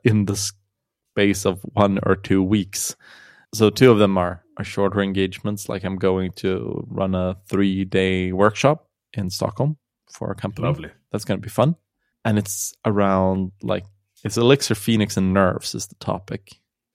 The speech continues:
Speaker 1: which is super fun because I don't get to do a ton, I haven't gotten to do a ton of professional nerves, but I know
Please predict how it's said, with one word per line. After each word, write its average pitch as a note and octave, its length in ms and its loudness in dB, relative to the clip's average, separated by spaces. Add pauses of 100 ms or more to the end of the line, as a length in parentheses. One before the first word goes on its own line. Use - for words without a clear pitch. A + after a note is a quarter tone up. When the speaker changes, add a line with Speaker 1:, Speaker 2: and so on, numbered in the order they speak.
(280)
Speaker 1:
which A#2 200 6
is F#2+ 160 2
super A#2+ 340 4
fun - 300 -2 (260)
because G2 560 0
I G#2+ 100 4
don't G2 240 2 (300)
get A#2 240 2
to G#2+ 80 -4
do G#2+ 280 4
a F#2+ 80 6
ton, G2 260 -6
I A2+ 180 4
haven't A2 280 2 (200)
gotten G2+ 260 4
to F#2+ 100 -2
do G2 160 2
a F#2 40 0
ton F#2 260 0
of F2+ 220 -8
professional G#2+ 500 -2
nerves, - 340 -10
but G2 140 -6
I F2+ 80 -6
know F#2 400 -6